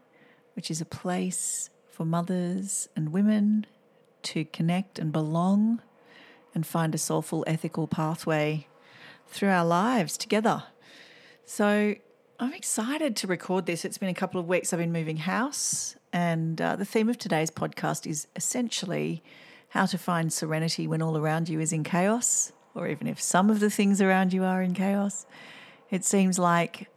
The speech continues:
a helpful theme for not only this last couple of years, but also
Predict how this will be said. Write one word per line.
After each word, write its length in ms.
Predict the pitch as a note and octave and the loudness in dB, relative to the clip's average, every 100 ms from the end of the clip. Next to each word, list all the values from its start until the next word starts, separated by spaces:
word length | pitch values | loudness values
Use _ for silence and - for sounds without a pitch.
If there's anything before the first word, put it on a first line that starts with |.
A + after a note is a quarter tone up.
| - | -6
a 60 | |
helpful 400 | E3+ F3 E3+ E3 | 0 2 2 -2
theme 480 | D3+ E3 E3 E3 D#3+ | -2 0 2 2 0
for 120 | D#3+ | -2
not 180 | E3 E3 | 0 2
only 260 | E3 D#3 D#3 | 2 0 -2
this 200 | D#3+ - | -2 -2
last 240 | D#3+ D#3+ | -2 -2
couple 220 | - E3 | -4 -2
of 100 | D#3+ | -4
years, 360 | D3+ E3 E3 D#3 | -2 0 0 -2
but 120 | E3 | -4
also 600 | E3 E3 - E3 D#3 D#3+ | -4 -4 -4 -2 -2 -4